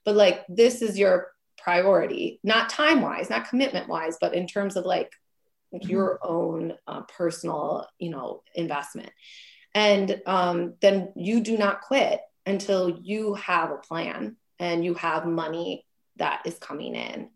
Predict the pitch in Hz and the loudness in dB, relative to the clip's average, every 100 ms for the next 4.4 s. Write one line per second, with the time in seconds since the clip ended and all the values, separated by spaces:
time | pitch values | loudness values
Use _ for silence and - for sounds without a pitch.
0 | _ 160 - - 151 - - - - - | _ -2 -2 -2 -4 -4 -10 -8 -6 -4
1 | - - _ _ _ _ - 185 175 180 | -6 -8 _ _ _ _ -2 0 0 -2
2 | - 214 220 233 262 - 202 202 196 196 | -2 0 4 4 4 2 2 4 4 4
3 | 202 208 208 180 180 180 170 175 175 175 | 2 2 2 2 0 -2 -4 -4 -4 -2
4 | 220 254 240 208 | 0 2 4 2